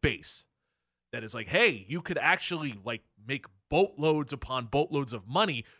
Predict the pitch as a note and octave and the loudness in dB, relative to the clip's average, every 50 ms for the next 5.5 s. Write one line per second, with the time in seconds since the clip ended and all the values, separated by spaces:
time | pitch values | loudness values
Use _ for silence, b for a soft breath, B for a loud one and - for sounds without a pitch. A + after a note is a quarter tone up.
0 | b b - C3+ C#3 D3 D3+ D3 C#3+ C#3 C3+ C#3 D3 E3 F3 D3+ C#3+ - - - | b b -6 -4 -2 -2 -2 -2 -4 -4 -2 2 2 4 4 2 2 -2 -2 2
1 | A3 A#3+ A3+ E3 D#3 D3+ - - - - - - - - _ _ _ _ _ _ | 4 4 4 6 4 2 0 0 -2 -2 -4 -6 -10 -12 _ _ _ _ _ _
2 | _ - D3+ F3 E3+ D#3+ D3 B2+ G2 - D#3+ B3 - - D#3 D3+ D3+ - - D#3+ | _ 0 2 4 4 2 2 2 6 8 8 8 6 4 2 2 0 0 -4 -8
3 | - E3 D3+ B2+ - D#3+ D#3+ D3+ D#3+ D3+ C#3+ C#3 - - D#3+ D3 - - D3+ C#3+ | -4 -4 -4 0 2 2 4 4 2 0 0 0 2 2 2 2 2 0 -2 -2
4 | C3 - - A#2+ A2+ A2 - - A#2+ C3+ D#3+ D#3 B2 A#2+ A#2 A2 G2 A#2 B2 A2+ | -2 -2 -4 -6 -6 -6 -6 -4 2 4 4 4 4 2 -6 -8 -8 -8 -8 -6
5 | B2 C3 B2 A#2 G#2+ B2 A#2 G#2+ G2 - | -4 -2 -2 -2 -2 -2 -2 -4 -4 -8